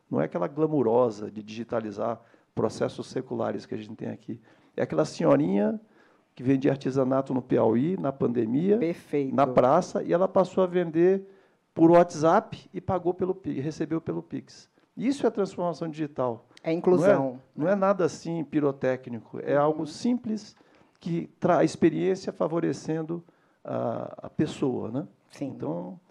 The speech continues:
Speaker 1: acho que esse, acho que essa experiência é que faz toda a diferença pra você passar esse lado do cartão de crédito, porque o, o Brasil tem um bilhão de cartões de créditos.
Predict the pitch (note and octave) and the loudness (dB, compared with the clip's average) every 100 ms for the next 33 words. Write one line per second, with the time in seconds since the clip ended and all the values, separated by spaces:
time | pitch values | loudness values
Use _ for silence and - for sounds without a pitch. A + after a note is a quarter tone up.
0 | _ - B2+ E3 D3 E3 C#3 B2+ D3+ C#3 | _ -12 -8 -4 -4 2 2 2 -2 -2
1 | B2+ C#3+ - D3+ D3+ E3+ F3 E3+ - D#3 | -4 -4 0 0 0 -4 -6 -10 -6 -6
2 | C#3+ D3 D3 C#3+ D3+ A#2+ C3 - C#3+ - | -6 -8 -10 -10 -8 -6 -8 -10 -16 -16
3 | _ _ _ _ - A#2 A2+ - C3+ B2 | _ _ _ _ -2 -2 -2 -4 -2 -2
4 | A2 - _ _ _ _ _ B2+ C3+ - | -2 -10 _ _ _ _ _ -8 -6 -4
5 | F#3 G3 F#3 E3+ D#3+ E3 C#3 D#3 D#3+ D#3 | -2 -2 -2 -6 -4 -4 -4 -4 -8 -4
6 | F3 F3+ - G#3 - D#3+ F3 F#3+ E3+ G#3 | -4 -4 -4 -6 -8 -12 0 2 2 0
7 | A#3 A#3 A#3+ F#3 F#3 F3 C#3 C3 B2 A#2+ | -2 -2 -2 -2 -4 -4 -8 -8 -8 -10
8 | - G#2+ F#2+ _ _ _ | -10 -12 -12 _ _ _